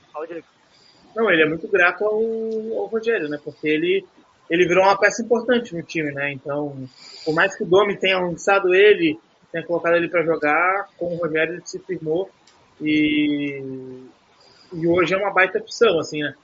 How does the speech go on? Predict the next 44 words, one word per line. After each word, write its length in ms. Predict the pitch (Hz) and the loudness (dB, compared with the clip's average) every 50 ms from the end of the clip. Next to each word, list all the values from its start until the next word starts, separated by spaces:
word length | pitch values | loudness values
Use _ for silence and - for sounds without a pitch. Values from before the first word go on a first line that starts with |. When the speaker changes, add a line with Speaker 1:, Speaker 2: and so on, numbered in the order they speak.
| _ _ _ _ _ - 160 131 - | _ _ _ _ _ -18 -14 -8 -6
Speaker 2:
Eu 100 | - 190 | -6 -4
sempre 220 | 175 233 240 240 | -2 -2 -2 0
falo 220 | 233 247 214 185 - | 2 2 2 2 0
que 120 | - 214 | -2 -6
é 300 | 202 190 - 170 180 185 | -6 -6 -6 -6 -6 -6
muito 260 | 190 190 226 254 247 339 | -4 -4 -4 -4 -4 -6
difícil 380 | 262 247 - 269 262 247 254 | -8 -6 -4 -4 -4 -2 -2
achar 160 | 240 240 233 | -4 -2 -4
um 80 | 226 220 | -8 -8
substitu-, 460 | - - 196 226 226 - - 226 - - _ _ _ _ _ _ | -10 -14 -16 -16 -16 -16 -16 -16 -16 -18 _ _ _ _ _ _
um 360 | 156 165 160 156 151 147 147 139 - _ _ _ _ _ _ _ _ _ - | -14 -12 -10 -8 -8 -10 -10 -12 -14 _ _ _ _ _ _ _ _ _ -12
substituto 600 | 214 202 - - - - - - - 208 - - | -12 -10 -10 -10 -10 -12 -12 -12 -14 -14 -14 -12
para 260 | 175 - 196 190 190 | -6 -2 0 0 0
o 80 | 190 175 | -2 -4
Gerson. 580 | 160 151 156 147 139 127 - - - - 131 123 _ _ _ _ _ _ _ _ _ - - | -4 0 0 0 0 -2 -6 -16 -20 -20 -20 -20 _ _ _ _ _ _ _ _ _ -10 -6
É, 460 | 147 147 147 147 147 147 147 143 - - - | -2 0 2 2 2 0 0 -4 -6 -8 -4
e 80 | 185 185 | 0 4
eu 120 | 175 180 | 6 6
acho 240 | 208 220 214 - - | 6 4 4 0 -6
que 80 | - | -4
o 40 | 220 | -2
João 200 | 190 220 220 214 196 | 0 0 0 2 4
Gomes 240 | 202 233 226 220 202 | 2 2 2 2 -2
vai 120 | 214 202 | -2 -4
ser 100 | 208 220 | -4 -4
esse 140 | 208 - - | -8 -10 -8
cara. 380 | - - 196 170 151 131 123 - _ _ _ _ _ _ _ _ | -2 0 2 4 2 2 0 -6 _ _ _ _ _ _ _ _
Só 120 | - 202 | -2 -2
que 120 | 196 - 220 | 2 2 2
ele 60 | 220 | 4
não 80 | 233 240 | 4 4
vai 140 | 240 262 254 | 4 4 4
ser 120 | 247 262 | 4 4
o 80 | 254 233 | 2 2
substituto 720 | - - 233 202 220 214 - - - - 226 233 - 226 | 2 -4 -6 -4 -4 -6 -6 -10 -10 -8 -8 -8 -6 -4
do 240 | 214 - 220 262 262 | 2 6 8 8 8
Gerson. 560 | 240 170 180 180 165 143 - - - 135 120 - _ _ _ _ _ - | 6 4 4 4 4 2 0 -6 -18 -20 -20 -20 _ _ _ _ _ -6
Ele 140 | - 151 156 | -4 -2 -2
vai 160 | 151 165 175 | 2 2 2
jogar 320 | 170 180 180 175 180 175 170 | 4 2 2 2 2 0 0
com 120 | - 196 180 | -2 -6 -6
o 60 | 170 | -6
primeiro 340 | 175 175 175 180 185 185 165 | -6 -6 -4 -2 -2 -2 -2
volante 580 | 175 180 175 175 175 185 202 202 - - 220 | -2 -2 0 2 2 0 0 -4 -8 -12 -14